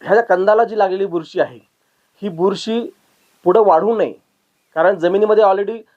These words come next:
आपण बुरशीनाशक टाकू टाकू जमिनीतली पूर्ण बुरशी मारलेली आहे. ती बुरशी आपल्याला शंभर टक्के आपल्या कंदाला लागू नये म्हणून आपल्याला काय करायचं आहे, ट्रायकोडर्मा टाकायचं आहे. आता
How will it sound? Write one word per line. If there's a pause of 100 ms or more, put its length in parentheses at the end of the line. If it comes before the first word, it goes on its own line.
(100)
आपण
बुरशीनाशक
टाकू
टाकू
जमिनीतली
पूर्ण
बुरशी
मारलेली
आहे. (400)
ती
बुरशी (100)
आपल्याला (640)
शंभर
टक्के
आपल्या
कंदाला
लागू
नये (240)
म्हणून
आपल्याला
काय
करायचं
आहे,
ट्रायकोडर्मा
टाकायचं
आहे. (680)
आता